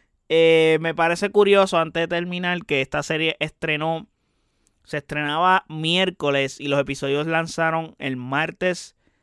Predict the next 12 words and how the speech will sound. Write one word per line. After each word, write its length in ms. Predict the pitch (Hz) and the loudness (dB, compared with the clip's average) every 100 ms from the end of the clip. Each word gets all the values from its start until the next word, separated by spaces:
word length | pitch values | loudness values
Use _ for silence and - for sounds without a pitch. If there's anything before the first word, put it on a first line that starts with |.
| _ _ _ | _ _ _
veintidós 920 | 151 151 156 - 147 143 165 202 190 - | -4 -2 -2 -4 -4 0 2 2 0 0
a 140 | 151 | 2
las 300 | 143 139 139 | 2 -2 -8
nueve 360 | 135 139 160 175 | -6 -2 0 0
de 120 | 175 | 2
la 160 | 170 | 2
noche, 400 | 175 175 165 165 | 0 -4 -2 0
hora 240 | 151 147 156 | 0 2 0
de 80 | 165 | 0
Puerto 320 | 165 - 160 | -4 -2 -4
Rico, 440 | 165 151 135 151 - _ _ _ _ _ _ _ - _ | -2 -4 -4 -8 -12 _ _ _ _ _ _ _ -20 _
y 380 | 170 185 180 | -6 -4 -6